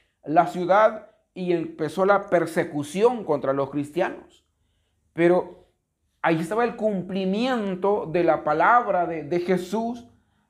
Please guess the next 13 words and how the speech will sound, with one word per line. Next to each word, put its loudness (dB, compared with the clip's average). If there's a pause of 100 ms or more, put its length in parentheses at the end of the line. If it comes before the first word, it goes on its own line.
por 2
haber 2 (120)
ellos 4
desobedecido -2 (480)
a 4
los 4
mensajeros 2
que 0
Dios 0
estaba 2
ma-, -6
continuamente 0
mandando. 0